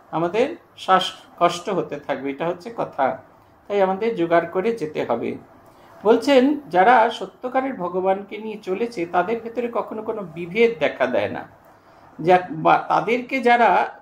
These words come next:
তাদেরকে নিয়ে যারা প্রচার করছে তাদের ভেতরেই বিভেদ। আপনারা দেখবেন বৌদ্ধ যে ধর্মমত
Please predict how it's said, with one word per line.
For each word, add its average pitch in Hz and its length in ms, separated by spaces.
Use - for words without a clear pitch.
তাদেরকে 208 480
নিয়ে 190 420
যারা 214 240
প্রচার 190 440
করছে 185 420
তাদের 196 360
ভেতরেই 214 400
বিভেদ। 120 360
আপনারা 196 340
দেখবেন 202 440
বৌদ্ধ 208 440
যে 208 160
ধর্মমত 185 560